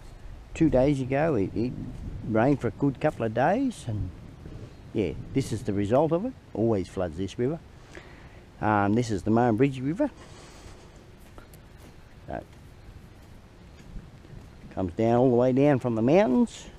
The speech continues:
way down in Cooma, all the way down through here, Yass, all that sort of thing. There, comes through, uh, Yass, yeah, Wagga,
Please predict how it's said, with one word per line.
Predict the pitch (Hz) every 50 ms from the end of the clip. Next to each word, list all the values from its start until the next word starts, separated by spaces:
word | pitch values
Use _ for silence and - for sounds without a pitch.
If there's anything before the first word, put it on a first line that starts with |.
| - - - - - - - - - - - - - - - - - - - - - - - - - - - - - - - - - - 82
way | 98 113 123
down | 120 127 131 127 127
in | 127 87
Cooma, | - - - - 165 185 208 220 226 240 254 240 233 220 - - - - - - - - - - - - - - - - - - - - - - - - - - - - - -
all | 135 143 147
the | 143
way | 147 151 156 151
down | 151 156 156 147
through | - - 160 156 165
here, | 202 262 262 233 156 104
Yass, | 107 127 170 214 226 - - - -
all | 160 175 185 196
that | 202 220 -
sort | - 196 185
of | 190
thing. | 233 294 269 - - - - -
There, | - 95 92 - - - - - - - - - - - - - - - -
comes | 113 110 104
through, | - - 110 104 98 92 90 87 87 87 92
uh, | 90 87 87 85 85 80 82
Yass, | 82 87 104 113 127 135 139 139 - - - - - - - - - - - - - - - - - - - - - -
yeah, | - 101 95 98 98 101 98 95 95 95 90 87 90 87 85 85 87 85 87 85
Wagga, | 82 82 90 107 120 127 131 127 120 117 117 113 110 107 104 101 98 92